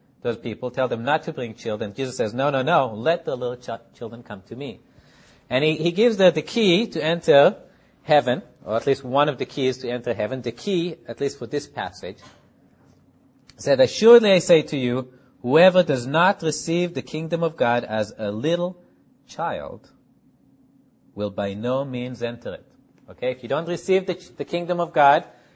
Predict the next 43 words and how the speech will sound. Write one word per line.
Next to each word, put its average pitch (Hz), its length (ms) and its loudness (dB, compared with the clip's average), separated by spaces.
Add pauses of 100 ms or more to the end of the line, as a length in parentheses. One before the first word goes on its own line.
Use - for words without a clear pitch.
(140)
as 113 180 -6
a 123 80 -2
little 160 260 0
child, 143 640 2 (520)
you 110 80 -14
can't 131 340 -8
enter 120 340 -8
it. - 220 -18 (120)
If - 60 -18
you 117 60 -10
don't 147 160 -2
receive 143 320 -6
eternal 160 420 -6
life 139 300 2
as 127 100 -8
a 123 60 -10
little 139 180 -4
child, 113 420 -2 (540)
you 101 100 -18
can't 113 340 -12
have 92 360 -8 (640)
eternal 101 380 -10
life. 98 260 -10
All 113 100 -2
right, 127 280 2 (160)
what's 120 220 -8
the 135 60 -10
next 147 240 -10
question? - 340 -12 (580)
What 113 180 -6
does 131 140 -8
it 147 160 -8
mean 135 400 -8
to 123 120 -12
receive 127 380 -6
the 143 60 -10
kingdom 113 340 -14
of 135 160 -12
God 98 340 -8
as 110 120 -12
a 135 60 -12
little 92 260 -18
child? - 300 -16